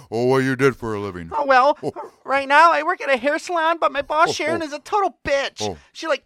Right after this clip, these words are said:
Speaker 2: totally expects me to sweep up the
Speaker 1: Oh, oh.
Speaker 2: customer's hair after I'm done cutting it, and I'm all like, "Ew, that's gross."
Speaker 1: Oh,
Speaker 2: But eventually
Speaker 1: yeah.
Speaker 2: I do it anyway because I, like, totally need this job at the moment until
Speaker 1: Right.
Speaker 2: I save enough money to open my own
Speaker 1: Oh,
Speaker 2: salon.
Speaker 1: oh.
Speaker 2: Ugh, I can't wait.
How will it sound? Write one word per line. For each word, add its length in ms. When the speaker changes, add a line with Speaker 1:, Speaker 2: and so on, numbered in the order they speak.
Speaker 2:
totally 360
expects 340
me 80
to 80
sweep 260
up 100
the 80
Speaker 1:
Oh, 40
oh. 80
Speaker 2:
customer's 300
hair 280
after 200
I'm 80
done 180
cutting 340
it, 140
and 100
I'm 80
all 140
like, 260
"Ew, 280
that's 160
gross." 600
Speaker 1:
Oh, 140
Speaker 2:
But 120
eventually 340
Speaker 1:
yeah. 40
Speaker 2:
I 20
do 200
it 60
anyway 340
because 260
I, 60
like, 220
totally 380
need 160
this 120
job 360
at 80
the 60
moment 340
until 200
Speaker 1:
Right. 100
Speaker 2:
I 20
save 240
enough 240
money 180
to 80
open 160
my 140
own 160
Speaker 1:
Oh, 20
Speaker 2:
salon. 540
Speaker 1:
oh. 180
Speaker 2:
Ugh, 360
I 80
can't 280
wait. 380